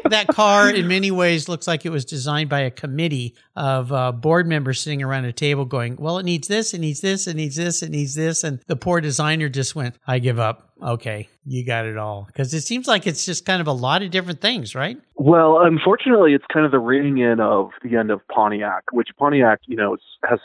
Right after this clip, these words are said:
Speaker 2: such a great story, and there's a lot of
Speaker 1: Yeah.
Speaker 2: respect, you know, for how great those Pontiac vehicles are, especially from the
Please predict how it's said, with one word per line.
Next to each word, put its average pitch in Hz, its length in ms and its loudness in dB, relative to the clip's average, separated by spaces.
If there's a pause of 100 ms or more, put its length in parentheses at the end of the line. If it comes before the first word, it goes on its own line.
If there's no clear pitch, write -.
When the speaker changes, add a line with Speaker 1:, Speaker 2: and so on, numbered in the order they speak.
Speaker 2:
such 139 160 2
a - 60 -6
great - 240 -4 (120)
story, 104 520 0
and 107 280 2
there's 117 280 2
a 120 40 6
lot 113 200 6
of 104 80 6
Speaker 1:
Yeah. 107 380 0
Speaker 2:
respect, 110 120 -8 (140)
you 107 120 -8
know, 98 220 -4 (220)
for 117 120 4
how 110 160 2
great 113 380 -2
those 110 240 -4
Pontiac 107 420 -6
vehicles 104 440 -4
are, 110 240 4
especially 117 420 2
from 107 200 -2
the 104 140 -2